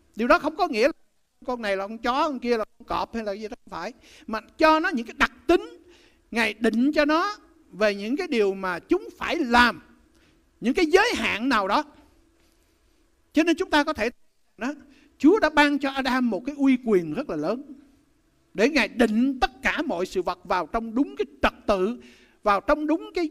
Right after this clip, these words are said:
chủ đích mà Đức Chúa Trời ban cho. Dưới sự quản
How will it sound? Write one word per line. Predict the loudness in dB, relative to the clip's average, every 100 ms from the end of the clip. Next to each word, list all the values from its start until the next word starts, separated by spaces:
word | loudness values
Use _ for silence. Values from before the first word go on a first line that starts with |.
| -4
chủ | -2 -2 0 0
đích | 0 -4
mà | -10
Đức | -6
Chúa | -6
Trời | -4 -6
ban | -6 -10
cho. | -10 -12 -14 _ _ _ _ _ _
Dưới | 6 6 6
sự | 2 -4
quản | 0 0 -2